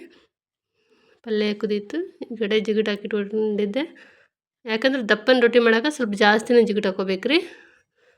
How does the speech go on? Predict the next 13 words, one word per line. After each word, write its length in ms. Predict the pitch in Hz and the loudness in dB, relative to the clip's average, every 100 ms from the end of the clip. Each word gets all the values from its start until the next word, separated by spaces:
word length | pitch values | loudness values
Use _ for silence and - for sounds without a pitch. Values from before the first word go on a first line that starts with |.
| _ _ _ - | _ _ _ -12
ನಾನು 240 | 226 214 262 269 214 | -4 0 0 2 2
ಮಿದು 280 | 208 214 220 | 4 6 6
ಒಂದ್ 260 | 214 208 208 - | 6 4 0 -2
ದಪ್ಪನ 340 | 202 - 214 | -6 -2 -2
ರೊಟ್ಟಿ 200 | 202 196 | -2 -2
ಮಾಡಾಕಂತಂದು 600 | 208 190 196 202 196 196 | 0 0 -2 -4 -6 -4
ಹೇಳಿ 200 | 196 240 339 277 | -4 -2 -4 -2
ಜಾಸ್ತಿ 320 | 190 190 - | -4 -4 -4
ಜಿಗುಟ್ 220 | 208 196 | -2 0
ಹಾಕ್ಕೊಂಡು 260 | 196 202 196 | -2 -4 -6
ಇಟ್ಕೊಂಡಿದ್ದೆ. 440 | 190 202 202 247 | -4 -4 -2 -2
ನೋಡ್ 300 | 277 202 202 208 | -2 -2 -2 -4
ನಾದ್ಕೊಂಡು 560 | 202 208 208 214 233 | -4 -4 -2 -2 -2